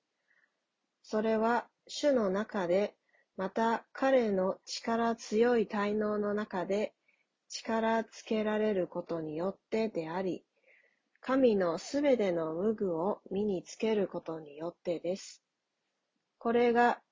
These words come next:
キリストの昇天の中で生活することの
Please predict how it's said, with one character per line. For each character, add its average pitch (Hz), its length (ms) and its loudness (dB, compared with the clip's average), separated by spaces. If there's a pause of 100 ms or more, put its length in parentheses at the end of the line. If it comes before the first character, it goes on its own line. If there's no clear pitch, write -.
(140)
キ 226 120 0
リ 240 180 4
ス - 140 -8
ト 233 140 0
の 240 160 2
昇 254 340 2
天 247 300 2
の 247 120 2
中 240 340 -2
で 208 260 0
生 220 320 -2
活 214 280 -6
す 208 160 -6
る 208 160 -2
こ 190 140 -6
と 175 180 -4
の 190 240 -2